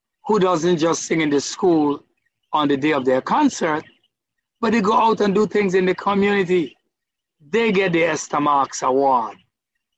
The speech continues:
And then there's an adult choir who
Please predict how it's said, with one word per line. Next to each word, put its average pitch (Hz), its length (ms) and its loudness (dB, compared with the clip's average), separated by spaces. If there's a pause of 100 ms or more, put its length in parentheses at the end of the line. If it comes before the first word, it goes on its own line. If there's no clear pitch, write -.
(640)
And 190 520 0
then 190 240 2
there's 175 240 0
an 175 120 0
adult 175 400 0
choir 202 500 -2 (760)
who 190 640 4